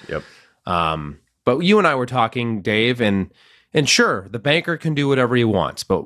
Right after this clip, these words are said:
Speaker 2: that violates one of Nelson's rules. Don't do business with banks outside of checking or savings. And you also cede some control over your, your whole life insurance contract.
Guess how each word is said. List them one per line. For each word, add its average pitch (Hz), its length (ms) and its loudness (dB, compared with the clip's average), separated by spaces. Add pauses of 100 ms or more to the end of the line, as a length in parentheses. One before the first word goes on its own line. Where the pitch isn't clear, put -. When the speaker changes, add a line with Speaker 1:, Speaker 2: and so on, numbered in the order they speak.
(140)
Speaker 2:
that 131 220 0
violates 131 520 0
one 131 160 0
of 123 80 2
Nelson's 117 460 0
rules. 95 500 -2 (300)
Don't 104 260 2
do 120 120 4
business 113 360 -2
with 139 160 0
banks 85 540 -4 (420)
outside 92 380 0
of 90 120 -2
checking 95 360 -2
or 113 60 0
savings. 78 640 -6 (680)
And 110 460 2
you 143 160 0
also 196 340 2
cede 165 360 0
some 151 180 0
control 143 720 0 (140)
over 98 240 0
your, 98 360 2 (840)
your 180 120 2
whole 190 140 0
life 294 200 0
insurance 101 340 -4
contract. 76 560 -8